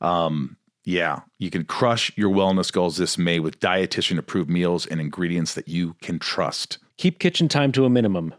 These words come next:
Speaker 2: Factor meals are ready in two minutes. No shopping, prepping, cooking, or cleaning up.
Speaker 1: Enjoy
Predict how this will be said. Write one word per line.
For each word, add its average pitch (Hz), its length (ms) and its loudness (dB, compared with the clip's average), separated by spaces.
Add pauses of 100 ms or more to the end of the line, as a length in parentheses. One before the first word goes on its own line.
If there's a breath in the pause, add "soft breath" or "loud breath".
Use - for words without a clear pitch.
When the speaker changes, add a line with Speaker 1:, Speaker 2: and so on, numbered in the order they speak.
Speaker 2:
Factor 143 380 0
meals 127 320 4
are 101 200 2
ready 127 500 4
in 98 140 0
two 185 500 2 (140)
minutes. 123 680 0
No 107 140 2
shopping, 120 500 2
prepping, 117 400 0
cooking, 120 420 0
or 104 220 0
cleaning 95 380 -4
up. 90 180 -4 (120)
Speaker 1:
Enjoy 151 440 4